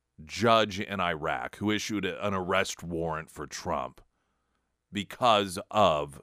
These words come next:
that killing. The Department of Justice, our Department of Justice, was slated to roll out the welcome mat in October for that Iraqi judge.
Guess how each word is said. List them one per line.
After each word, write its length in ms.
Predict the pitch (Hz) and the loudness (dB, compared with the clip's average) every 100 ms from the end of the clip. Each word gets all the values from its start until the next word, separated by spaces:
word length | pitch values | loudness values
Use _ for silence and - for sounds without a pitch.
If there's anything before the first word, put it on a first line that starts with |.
| - | -8
that 240 | 87 82 | -4 -4
killing. 380 | - 127 95 - _ _ _ _ _ _ _ _ _ _ _ _ _ _ _ _ _ _ _ _ _ _ _ _ _ _ _ _ _ _ _ _ _ _ _ _ | -6 -10 -10 -14 _ _ _ _ _ _ _ _ _ _ _ _ _ _ _ _ _ _ _ _ _ _ _ _ _ _ _ _ _ _ _ _ _ _ _ _
The 100 | 101 | -2
Department 580 | 104 - 135 170 196 196 | -2 -2 0 0 2 0
of 140 | 110 | -2
Justice, 640 | - 98 98 - - - - _ - | -2 -2 -2 -4 -12 -14 -16 _ 2
our 220 | 123 185 | 4 4
Department 480 | 185 - 139 127 113 | 2 0 0 0 -4
of 80 | |
Justice, 600 | 87 98 - - - - - _ _ _ _ _ _ _ _ _ _ _ _ _ _ _ _ - | -2 -4 -4 -12 -14 -14 -18 _ _ _ _ _ _ _ _ _ _ _ _ _ _ _ _ 0
was 160 | 110 | 0
slated 640 | - - 139 151 - - - _ _ _ _ _ _ - | 0 4 6 6 2 -8 -20 _ _ _ _ _ _ -8
to 120 | 117 | -4
roll 400 | 110 135 160 185 | 4 8 8 8
out 240 | 131 135 127 | 6 4 4
the 80 | 110 | 2
welcome 560 | 107 123 147 107 82 | 4 4 2 -4 -6
mat 320 | 69 65 73 _ | -6 -10 -12 _
in 100 | 113 | 0
October 640 | 117 113 - 151 151 113 107 | 2 0 0 0 2 0 -2
for 160 | 131 | -2
that 220 | 123 135 - | 0 0 0
Iraqi 460 | 131 131 131 - | 0 2 0 -4
judge. 560 | 113 - 127 - - - | -12 -10 -10 -12 -16 -18